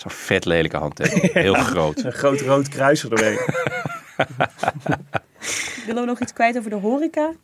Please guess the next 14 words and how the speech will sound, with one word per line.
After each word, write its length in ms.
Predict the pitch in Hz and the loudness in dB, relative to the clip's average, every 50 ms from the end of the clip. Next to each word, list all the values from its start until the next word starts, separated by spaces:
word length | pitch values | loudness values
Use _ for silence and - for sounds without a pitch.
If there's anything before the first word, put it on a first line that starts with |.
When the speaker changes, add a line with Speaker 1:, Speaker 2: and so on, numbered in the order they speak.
| _ - | _ -6
Speaker 3:
al 160 | - 254 254 | -2 -2 -2
hier? 300 | 240 247 247 262 302 311 - - | -2 -2 -4 -4 -6 -8 -8 -2
Speaker 2:
Nou, 320 | - 131 127 139 147 139 - | 2 4 6 6 6 4 2
die 80 | 113 | -2
is 60 | 110 - | -6 -6
fantastisch. 480 | - 127 - - 190 190 - - 202 185 | -6 -6 -2 -2 -2 -2 -2 -4 -4 -2
Speaker 3:
Nou. 120 | 180 - | 2 4
Speaker 1:
Ja, 380 | 95 90 90 98 110 110 110 110 | 4 6 6 8 8 8 8 8
die 180 | 110 131 156 | 6 6 6
is 120 | 170 165 170 | 6 4 4
wel, 340 | 190 185 180 180 180 180 175 | 4 4 6 6 6 6 6
eh, 520 | 175 170 170 170 165 160 160 160 165 170 - - - | 6 6 6 6 6 6 4 4 2 -2 -6 -12 -8
Speaker 2:
Ja. 180 | - 117 117 | -4 0 2
Speaker 1:
ja. 220 | 127 151 - - | 4 4 4 4